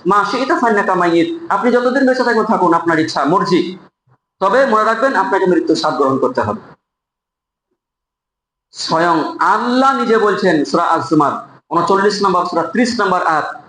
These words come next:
তিনি বলছেন, "ইন্নাকা মাইয়িতুন ওয়া ইন্নাহুম মাইয়িতুন", শোনো, মুহাম্মদ সাল্লাল্লাহু আলাইহি ওয়াসাল্লামকে উদ্দেশ্য করে বলছেন, "নিশ্চয় আপনিও মরণশীল, তারও মরণশীল, আপনিও মরবেন,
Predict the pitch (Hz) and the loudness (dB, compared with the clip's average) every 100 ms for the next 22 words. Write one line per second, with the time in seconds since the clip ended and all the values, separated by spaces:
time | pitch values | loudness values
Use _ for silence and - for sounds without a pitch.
0 | _ _ - 165 170 170 160 185 185 180 | _ _ -2 0 2 2 2 4 4 4
1 | 170 170 156 165 165 160 160 180 165 156 | 2 0 0 2 4 4 4 2 4 4
2 | - 160 151 156 151 151 151 147 151 147 | 2 0 2 2 2 4 4 4 4 2
3 | 127 - - _ - 170 202 226 269 277 | 0 -10 -20 _ -2 2 2 2 2 -2
4 | - - 170 190 185 190 175 170 170 185 | -4 -2 0 0 0 0 0 0 0 0
5 | 175 170 175 165 165 160 180 - 165 165 | 0 0 0 0 0 -2 -4 -2 0 2
6 | 160 165 160 127 - - 151 262 262 269 | 2 2 0 -2 -8 -8 0 0 0 0
7 | 269 254 - - - 165 220 - 240 285 | 2 2 0 -8 -4 0 0 0 2 4
8 | 330 320 294 269 233 254 170 - - 190 | 4 2 0 0 0 0 0 -8 -6 -2
9 | 202 190 180 175 165 175 - 175 208 - | 2 2 2 0 0 0 0 0 -2 0
10 | 208 269 285 269 240 240 240 | 2 4 4 2 2 0 0